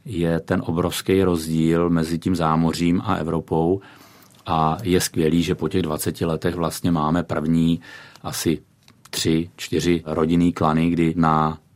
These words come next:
ty závodící otce navazují jejich synové a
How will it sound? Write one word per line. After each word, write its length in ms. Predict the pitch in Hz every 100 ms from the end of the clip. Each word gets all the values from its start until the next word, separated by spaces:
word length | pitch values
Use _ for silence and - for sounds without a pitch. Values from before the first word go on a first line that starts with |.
| _ -
ty 240 | 82 80 -
závodící 680 | - 78 78 78 80 78 82
otce 480 | 82 - - 80 82
navazují 520 | 80 76 78 80 80
jejich 220 | 80 82
synové 640 | - 82 78 76 76 78 85
a 160 | 85